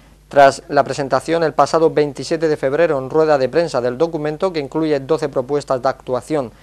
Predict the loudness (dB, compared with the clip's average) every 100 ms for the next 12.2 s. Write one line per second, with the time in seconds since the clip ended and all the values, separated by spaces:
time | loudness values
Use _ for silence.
0 | -20 -20 -18 -8 -2 -2 0 -2 0 -4
1 | 0 2 2 0 0 2 2 0 -4 -4
2 | -4 -4 -4 -2 0 0 0 -2 -4 -4
3 | -4 -2 -6 -8 -12 -4 0 0 -2 -10
4 | -10 -8 -6 -4 -4 -4 -4 -4 -4 -6
5 | -8 _ _ _ -20 -20 _ -4 -4 -2
6 | -4 -2 -4 -2 -2 4 2 2 -6 -20
7 | -20 -2 4 4 4 0 4 6 4 2
8 | 0 2 2 0 -8 -8 -6 -6 -4 -4
9 | 0 2 2 0 -2 -4 -4 -2 -4 -2
10 | -2 -2 -2 -2 0 2 0 2 -4 -4
11 | -8 -6 -6 -6 -4 -4 -6 -4 0 2
12 | 0